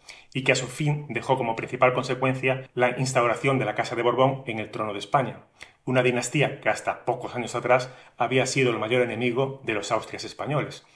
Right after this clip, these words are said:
es decir, del Imperio Hispánico. Otro factor a tener en cuenta es que la Ilustración traía consigo un innegable componente anglófilo, hispanófobo y anticatólico.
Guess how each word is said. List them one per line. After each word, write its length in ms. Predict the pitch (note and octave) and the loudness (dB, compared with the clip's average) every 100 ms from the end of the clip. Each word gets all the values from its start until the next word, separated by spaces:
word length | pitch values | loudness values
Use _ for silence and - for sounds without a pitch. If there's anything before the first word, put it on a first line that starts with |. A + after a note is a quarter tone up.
| - | -16
es 120 | - A2 | -4 -4
decir, 360 | G#2+ G#2+ - - | -4 -8 -10 -8
del 180 | A2 | -6
Imperio 260 | G#2 G2 A#2 | -4 -4 -4
Hispánico. 580 | G#2+ - A#2 G2 - - _ _ _ _ - - - _ | -4 -2 -2 -2 -14 -20 _ _ _ _ -20 -20 -20 _
Otro 240 | - C3+ C3+ | -2 0 2
factor 300 | C#3+ - C3 | 2 6 4
a 60 | |
tener 200 | A#2 B2 | 6 4
en 120 | C3+ | 4
cuenta 360 | C3+ D3 C#3 C3 | 4 2 4 0
es 160 | C#3 - | 0 -4
que 120 | - | -4
la 100 | A2+ | -4
Ilustración 680 | G#2+ A2 A2 - C#3 D3 D3 | -4 -4 -6 -4 -2 0 0
traía 300 | B2 B2+ C3 | 0 2 0
consigo 480 | A#2+ - B2+ B2+ - | -4 -4 -2 -4 -2
un 220 | D3+ D3 | -4 -2
innegable 480 | C#3+ B2 A#2+ B2+ B2+ | -4 0 4 4 4
componente 560 | B2+ A2+ G#2+ B2+ B2+ | -2 -2 0 0 0
anglófilo, 760 | A2+ A2 A#2+ C3 D3 C#3 C#3+ - | -2 2 2 2 0 -2 -2 -4
hispanófobo 840 | - - G#2 B2 C3 C3+ C3 C3+ - | -12 -4 -2 0 0 2 0 -2 -6
y 200 | C3+ C3 | -4 -4
anticatólico. 800 | A2 A#2 A2 G#2 A2 - - | -6 -8 -12 -8 -8 -8 -20